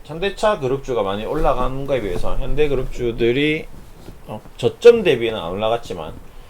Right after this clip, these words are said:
그럼에도 불구하고 뭔가, 어, 새로운 변화를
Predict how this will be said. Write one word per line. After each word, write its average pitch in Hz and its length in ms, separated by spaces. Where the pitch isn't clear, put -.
그럼에도 160 340
불구하고 120 400
뭔가, 117 460
어, 85 320
새로운 180 340
변화를 104 540